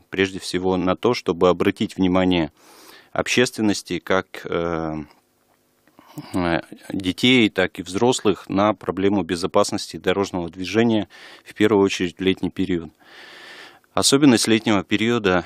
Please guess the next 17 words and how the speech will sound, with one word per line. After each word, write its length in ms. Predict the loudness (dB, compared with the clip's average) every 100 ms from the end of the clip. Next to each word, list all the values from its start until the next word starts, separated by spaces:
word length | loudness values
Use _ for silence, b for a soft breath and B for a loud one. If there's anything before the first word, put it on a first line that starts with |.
| B
и 120 | -8 -4
его 260 | -2 -2
сложность 420 | 0 0 2 0
заключается 600 | -2 -10 -10 -2 -2 -2
в 80 | -10
том, 260 | -2 0 0
что 580 | -4 -2 2 4 2 0 B B
на 380 | -4 0 0 0
протяжении 800 | -4 -8 -8 -2 0 2 0 -4 _ -4
целых 340 | -2 0 -4
трех 260 | -4 -2 0
месяцев, 640 | -2 -4 -2 -2 -2 -18 -12
э, 580 | -8 -6 -4 -6 -8 -14
дети 640 | -14 -12 -10 -6 -2 0 0
не 100 | -2
посещают, 800 | -2 -4 -2 2 2 0 -4 -20
э, 60 | _